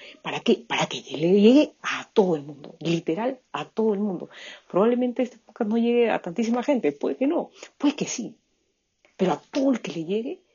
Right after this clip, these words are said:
hay que ponerse bien alto para que el mensaje llegue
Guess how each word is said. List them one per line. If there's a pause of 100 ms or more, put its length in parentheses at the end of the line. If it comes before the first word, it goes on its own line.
(240)
hay
que
ponerse
bien
alto (200)
para
que
el
mensaje
llegue